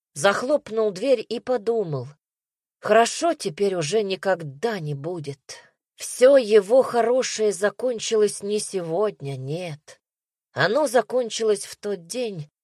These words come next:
когда он не отпустил от себя Ноночку. Именно тогда, а он не понял, он просрал всю свою жизнь и все свои надежды. Именно тогда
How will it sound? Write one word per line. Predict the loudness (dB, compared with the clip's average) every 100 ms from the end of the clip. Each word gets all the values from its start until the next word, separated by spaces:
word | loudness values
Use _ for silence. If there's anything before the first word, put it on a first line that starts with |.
| _ _
когда | 0 0 2 0 2
он | 0 -2 -4
не |
отпустил | -6 -8 -8 -8 -8 -8 -8 -6 -8
от | -8
себя | -10 -8 -4 -6 -6
Ноночку. | -6 -4 -4 -6 -10 -14 -14 -20 _ _ _ _ _ _
Именно | 0 2 2 -2
тогда, | 0 0 0 -2 -2 -2 -2 -4 -10 _ _ _ _ _
а | -10
он | -8 -8
не | -8 -8
понял, | -4 -2 -2 -6 -8 _ _ _ _ -4
он | -4
просрал | -2 -4 -4 -8 -4 -2 -2 -4
всю | -8 -12 -12
свою | -8 -6 -4 -4
жизнь | -4 -4 -4 -4 -8 -10 _
и | -10 -8
все | -10 -8 -8
свои | -8 -6 -4 -4
надежды. | -8 -6 -6 -6 -8 -14 -20 _ _ _ _ _
Именно | -4 -2 -4 -4 -4 -6 -6
тогда | -8 -8 -8 -4 -2 -2